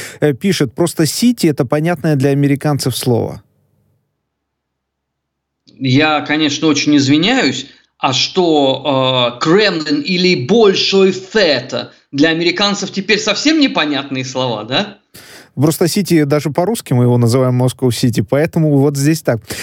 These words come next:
Speaker 1: Армен Суматович, ну это ладно, это так к слову. Владимир из Москвы вот, э, м, более глубокий вопрос задаёт.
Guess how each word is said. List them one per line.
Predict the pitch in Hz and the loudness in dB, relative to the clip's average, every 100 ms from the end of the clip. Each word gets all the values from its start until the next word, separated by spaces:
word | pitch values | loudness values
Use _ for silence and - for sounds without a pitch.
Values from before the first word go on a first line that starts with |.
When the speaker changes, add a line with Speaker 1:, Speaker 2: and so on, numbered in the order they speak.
| - | -6
Speaker 1:
Армен | 156 208 | -4 -2
Суматович, | 185 151 110 | -2 -2 0
ну | 175 | 0
это | 180 | 2
ладно, | 208 175 127 | 2 2 2
это | 117 139 | 0 0
так | 151 - | -2 -4
к | |
слову. | - 220 247 202 143 | -2 2 2 4 2
Владимир | 120 160 185 214 170 | 2 2 2 2 2
из | 135 | 2
Москвы | 147 151 - 180 | 2 0 0 0
вот, | 123 120 | 2 2
э, | 139 | 2
м, | 127 120 131 127 123 | 0 0 0 2 2
более | 156 151 | 2 2
глубокий | 156 160 151 - | 0 0 0 0
вопрос | 123 131 151 127 | -2 0 0 0
задаёт. | 143 143 180 247 | 0 0 0 0